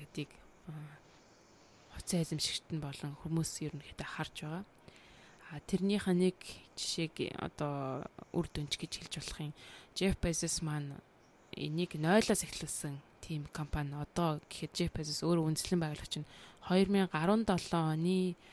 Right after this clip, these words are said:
за гурван сарын байдлаар хийх юм бэ? Дэлхийн хоёр дахь хамгийн баян хүн гэсэн нэг маш, а,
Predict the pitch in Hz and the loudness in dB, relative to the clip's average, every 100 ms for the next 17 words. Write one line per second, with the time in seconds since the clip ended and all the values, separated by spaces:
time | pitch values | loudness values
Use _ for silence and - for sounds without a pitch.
0 | - - 165 151 170 220 214 175 156 143 | -20 -6 -2 4 6 6 4 2 0 -4
1 | - - - - 143 156 - - - - | -6 -10 -10 -10 -8 -10 -12 -20 -20 -20
2 | - 175 - - 247 320 - - - - | -10 -6 -4 0 2 0 -4 -20 -20 -8
3 | - 196 233 - 247 - - - 180 190 | 0 2 2 0 -4 -6 -8 -2 2 6
4 | 202 160 165 160 - 147 147 - - - | 6 6 4 2 -2 -6 -6 -14 -8 -4
5 | - 147 139 147 147 - - - - 131 | -2 -4 -8 -8 -4 -4 -6 -10 -6 -4
6 | - 73 | -4 -6